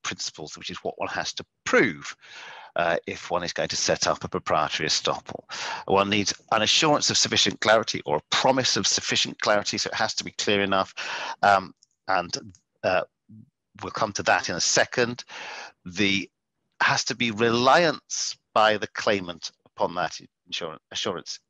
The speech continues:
in fact, and then thereafter he has to act to his detriment in consequence of the reasonable reliance that he has placed. And then finally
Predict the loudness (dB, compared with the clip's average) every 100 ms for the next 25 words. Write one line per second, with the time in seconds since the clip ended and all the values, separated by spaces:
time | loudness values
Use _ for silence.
0 | _ _ -12 -4 -4 -4 -20 _ -16 -12
1 | -12 -12 -14 -16 -12 -4 -2 0 0 -2
2 | -8 _ -4 2 2 4 2 0 -2 -4
3 | -4 _ -12 -8 -4 -6 -6 -12 -6 -6
4 | -6 -16 -12 -12 -10 -10 -10 _ _ -4
5 | -4 -4 -8 -10 -18 -18 -16 -12 -10 -12
6 | -12 -12 -10 -14 -14 -16 -14 -16 -8 -4
7 | -4 -6 -6 -6 -6 -8 -14 -20 _ -18
8 | -16 -14 -8 -8 -8 -18 _ _ -6 -4
9 | -2 -2 -4 -6 0 0 -2 -6 -8